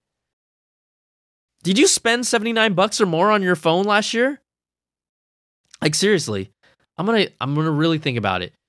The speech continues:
Now, okay, even if you have an Apple, they did not say here specifically if it came from the Apple Music service. They're talking about games and apps specifically. So seventy-nine dollars. It grew thirty-six percent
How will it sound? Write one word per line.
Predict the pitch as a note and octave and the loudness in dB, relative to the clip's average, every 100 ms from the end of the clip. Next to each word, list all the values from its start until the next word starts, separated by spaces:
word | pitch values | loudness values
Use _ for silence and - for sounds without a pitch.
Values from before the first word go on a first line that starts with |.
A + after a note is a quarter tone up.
| _ _ _ | _ _ _
Now, | C#3 D#3+ D3 C#3 - _ - | -2 2 2 0 -6 _ -6
okay, | D3 A#2 G2+ - | 0 0 -2 -4
even | E3+ G3+ F#3+ | -2 0 0
if | E3+ D#3+ | 0 -2
you | F#3 | -2
have | F#3+ G3 G3+ | 0 0 0
an | D3 - | -2 -4
Apple, | A#2+ C3 - C3+ C3 B2 - _ _ _ _ _ - | -4 -2 -2 -2 -2 -4 -10 _ _ _ _ _ -2
they | C#3 | 0
did | F3 | 2
not | G3+ D#3+ | 0 -2
say | - D3 C#3+ C3+ | -2 0 0 0
here | B2+ | 0
specifically | A2 - A#2 B2 A#2 A#2 A2 | -2 -6 -6 -4 -4 -2 -2
if | G#2+ - | -4 -10
it | A#2 A2 - | -8 -8 -6
came | B2+ A2+ A#2 | -2 -2 0
from | A#2 G#2 G2 - _ _ _ | -2 -2 -4 -16 _ _ _
the | A2 - | -8 -4
Apple | A2+ A#2 A2+ | -4 -2 -2
Music | G#2 A2 | -2 -4
service. | A#2+ B2+ B2 | -2 -2 0
They're | C#3+ | -4
talking | F#3 F3+ | -2 -2
about | D3+ A2+ A2+ | 0 -4 -2
games | A#2+ A2 A2+ | -2 -2 -4
and | A2 | -8
apps | - G2+ | -6 -8
specifically. | - - - G#2 G#2 F2+ | -8 -8 -6 -4 -6 -8
So | E2+ - - | -6 -6 -4
seventy-nine | - - D#3 E3+ F#3+ G3 G3 - _ _ A2 A#2+ C3+ C#3 | -6 -2 0 0 0 -2 -4 -10 _ _ -4 0 0 0
dollars. | B2+ A2 G#2+ G#2 | 0 0 0 0
It | A#2 | -4
grew | A#2 C#3 C3 | -2 0 0
thirty-six | - D#3 F3 F3+ F3+ - | 0 -2 0 -2 -2 -2
percent | D#3+ - D3 C#3 | -2 0 0 -2